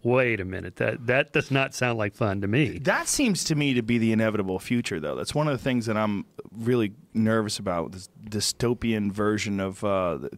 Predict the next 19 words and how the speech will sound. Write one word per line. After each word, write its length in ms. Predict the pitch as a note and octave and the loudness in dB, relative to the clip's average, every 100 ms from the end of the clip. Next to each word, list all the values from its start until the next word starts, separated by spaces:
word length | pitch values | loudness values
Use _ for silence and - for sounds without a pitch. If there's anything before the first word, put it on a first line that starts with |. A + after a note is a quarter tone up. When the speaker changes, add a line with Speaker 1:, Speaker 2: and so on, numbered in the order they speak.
| - B2 - G#2+ | -4 -4 -4 -4
Speaker 2:
technological 640 | G#2 G#2+ G#2 G#2+ A2+ G2+ - | 0 -2 -2 -4 -2 -2 -2
interference 680 | A2 G2 - G#2+ G#2 G2+ G#2+ | -2 -2 -4 -2 -2 -4 -4
in 60 | |
our 120 | G2 | -2
lives. 420 | F#2+ G2+ F#2+ F#2 - - - - - | 0 0 -2 -6 -12 -20 -20 -4 0
I'm 220 | G3+ F#3+ | 2 2
un-, 180 | D3+ - | 0 0
entirely 580 | C3+ B2 C3+ C3+ A2+ G#2 | 0 0 0 0 -2 -2
convinced 540 | G#2 G2 F2+ D#2+ - | -2 0 -2 -2 -4
that 120 | - | -2
we're 180 | - A2+ | 0 0
going 340 | G#2 G#2+ G2+ G2 | 2 0 0 -2
to, 340 | F#2+ E2+ - - - | -2 -2 -4 -8 -4
in, 320 | A2 F#2 G2+ - - _ _ _ | -2 -2 -6 -16 -20 _ _ _
inside 400 | - A#2 - G#2 | -2 0 0 -2
of 60 | F#2 | -4
a 40 | |
hundred 300 | F#2 A2+ F#2+ G#2 | -2 -2 0 -2
years, 380 | G2 D#2 - | -2 -4 -8